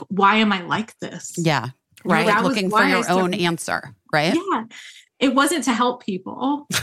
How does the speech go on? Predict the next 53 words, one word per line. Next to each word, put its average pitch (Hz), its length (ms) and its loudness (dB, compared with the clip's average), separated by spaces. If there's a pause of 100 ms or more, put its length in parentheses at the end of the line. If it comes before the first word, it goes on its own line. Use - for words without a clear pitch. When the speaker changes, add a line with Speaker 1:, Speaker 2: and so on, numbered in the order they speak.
(120)
Speaker 1:
It 226 160 4
was, 240 380 0
Speaker 2:
<laughs> 269 420 0
Speaker 1:
it 262 60 2
was 262 160 6
literally 262 320 2
Speaker 2:
Like, 262 100 4
it 294 40 2
was 330 140 0
not 359 180 4
Speaker 1:
because 370 120 -2
Speaker 2:
altruistic. 240 760 -2
It 233 160 0
was 262 160 2
Speaker 1:
It 226 40 -6
wasn't. 254 200 2
Speaker 2:
literally 226 600 2 (200)
to 311 120 4
help 214 200 2
myself. - 480 -4 (320)
Speaker 1:
It 302 160 4
wasn't 381 320 4
altruistic 254 560 0
at 214 100 0
all. 240 240 4
Yeah. 226 240 2
It 247 100 2
was 247 160 0
literally 277 380 2
because 220 480 -2
I 214 80 0
could 226 240 0
not 226 240 2
figure 240 340 -2
out 208 200 0
why 214 240 2
I 214 40 2
was 202 200 -2
so 190 240 -4 (120)
different, 220 680 2 (720)
and 226 180 4
not 226 240 2
because 254 300 0
of, 214 160 -4
like, 202 220 -4
"Oh, 226 160 4
I 214 100 4
needed 202 280 0
to 202 100 -2
be 185 140 -4
special," 247 380 0
but, 196 140 -4
like, 196 180 -2